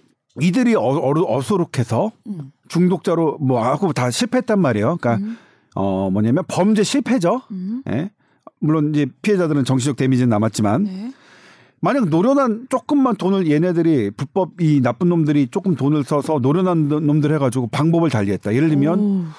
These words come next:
Speaker 2: 용량을 더 많이 해.
Speaker 1: 오우, 생각하기 싫다.
Speaker 2: 예. 이 구토와
Speaker 1: 음.
Speaker 2: 이 어지럼증을 넘어서 유의까지,
Speaker 1: 음.
Speaker 2: 유포릭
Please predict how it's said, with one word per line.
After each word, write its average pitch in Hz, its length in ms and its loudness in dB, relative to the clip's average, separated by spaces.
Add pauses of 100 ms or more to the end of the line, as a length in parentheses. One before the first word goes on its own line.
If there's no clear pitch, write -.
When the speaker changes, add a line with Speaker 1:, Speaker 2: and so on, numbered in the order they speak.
Speaker 2:
용량을 175 380 2
더 131 140 0
많이 92 260 -2
해. 78 240 -12
Speaker 1:
오우, 185 360 -4 (480)
생각하기 208 460 -6
싫다. 143 720 -10
Speaker 2:
예. - 140 -14 (420)
이 143 120 2
구토와 170 760 -2 (180)
Speaker 1:
음. 165 120 -8
Speaker 2:
이 147 100 2
어지럼증을 170 840 0
넘어서 147 480 0
유의까지, 156 800 0
Speaker 1:
음. 170 300 -4
Speaker 2:
유포릭 190 480 -2